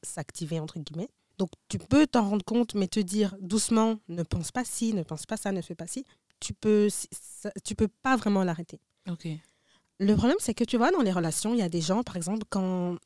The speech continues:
Speaker 1: les deux vont commencer à se rendre compte qu'ils ont des sentiments l'un pour l'autre, il y a, il y a des gens qui vont, par exemple, fuir. Ils vont
Speaker 2: Mm.
Speaker 1: dire, « Oh non, comment ça, tu, tu m'apprécies ?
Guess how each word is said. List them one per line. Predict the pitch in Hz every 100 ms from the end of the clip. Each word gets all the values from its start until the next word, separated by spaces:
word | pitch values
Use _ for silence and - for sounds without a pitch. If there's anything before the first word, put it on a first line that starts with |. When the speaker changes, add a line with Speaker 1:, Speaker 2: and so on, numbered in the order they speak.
| -
Speaker 1:
les | 185 175
deux | 160 180 247
vont | 220
commencer | 190 175 165 180
à |
se | 180
rendre | 180 -
compte | 254
qu'ils | - 190
ont |
des | 165
sentiments | - 185 - 185 175
l'un | 160
pour | - 160
l'autre, | 151 - - _ _ _ _ _ -
il | 180
y |
a, | 170 165 160 _
il | 180
y |
a | 170
des | 185
gens | 269
qui | - 208
vont, | 190
par | 185
exemple, | 190 185
fuir. | - 196 175 - _ _ _ -
Ils | 180
vont |
Speaker 2:
Mm. | 165
Speaker 1:
dire, « | 190 -
Oh | 285
non, | 269 233 - _ _ _
comment | 240 254
ça, | - 262
tu, | - 220 208
tu | - 208
m'apprécies ? | 185 - 196 247 277